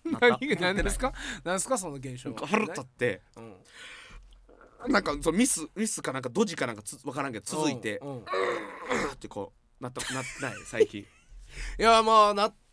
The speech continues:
Speaker 2: てない。
Speaker 1: 「なんやねん、これ」みたいな。
Speaker 2: なってないかな。
Speaker 1: なってないっすか？
Speaker 2: あー、でも昨日、
Speaker 1: はい、はい、はい。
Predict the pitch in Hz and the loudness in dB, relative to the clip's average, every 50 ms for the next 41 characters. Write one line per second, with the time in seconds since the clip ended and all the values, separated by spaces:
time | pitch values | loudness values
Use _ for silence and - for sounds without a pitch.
0 | _ _ - - - - - 285 285 294 294 269 247 226 226 226 220 226 233 226 | _ _ -20 -20 -12 -4 -2 0 0 0 0 2 2 2 2 0 -2 -4 -6 -12
1 | _ _ _ _ _ - 415 392 392 370 339 262 220 - - 131 - 214 - - | _ _ _ _ _ -6 -2 0 0 2 2 2 2 0 -2 -6 -6 -6 -8 -8
2 | 135 87 82 90 - - - - - _ - 156 170 208 - - _ - - 240 | -10 -16 -18 -18 -20 -20 -20 -20 -20 _ -14 -10 -10 -10 -12 -14 _ -8 -6 -6
3 | 226 220 202 175 165 151 - 151 147 139 139 139 135 131 127 123 120 120 117 113 | -4 -4 -4 -6 -6 -6 -8 -12 -14 -12 -12 -12 -12 -12 -12 -14 -14 -14 -12 -8
4 | 117 120 120 - 139 139 117 95 - - - 78 - - _ _ _ _ _ _ | -8 -8 -6 -6 -6 -4 -4 -6 -8 -12 -18 -18 -20 -20 _ _ _ _ _ _
5 | _ - 135 135 143 143 139 143 139 139 135 135 135 135 131 131 127 123 113 104 | _ -20 -18 -16 -14 -14 -14 -14 -14 -14 -14 -14 -14 -14 -14 -14 -14 -14 -16 -18
6 | - - 160 196 175 131 - - 392 370 359 269 202 180 185 190 180 165 143 135 | -14 -10 -8 -8 -8 -6 -4 0 4 6 8 8 8 6 4 4 4 6 6 6
7 | 127 117 104 95 85 87 80 | 4 4 2 -2 -4 -10 -18